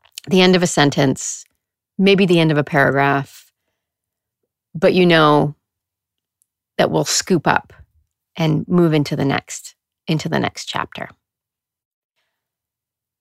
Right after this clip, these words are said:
Another thing I'm thinking about in terms of this end of a project is now that you feel the void, now that you feel the emptiness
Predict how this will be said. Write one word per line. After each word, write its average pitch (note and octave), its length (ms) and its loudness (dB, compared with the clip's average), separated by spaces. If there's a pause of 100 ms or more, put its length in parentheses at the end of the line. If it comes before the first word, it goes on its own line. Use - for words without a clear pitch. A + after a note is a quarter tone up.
(1000)
Another C#4 320 4
thing C#3+ 480 2 (300)
I'm F3 140 2
thinking F3 320 2
about C#3+ 380 2 (320)
in E3+ 100 -2
terms F3+ 260 2
of E3 80 2
this D3+ 220 0
end D#3+ 260 2
of D3 80 0
a C3+ 40 0
project C#3 640 0 (160)
is E3+ 380 0 (1400)
now A#3+ 240 6
that C4 140 4
you G#3+ 120 2
feel F#3 240 2
the F3 100 4
void, - 440 0 (540)
now F#3+ 240 4
that G3 100 2
you F#3 100 2
feel D#3 560 0 (320)
the - 120 -2
emptiness - 800 -6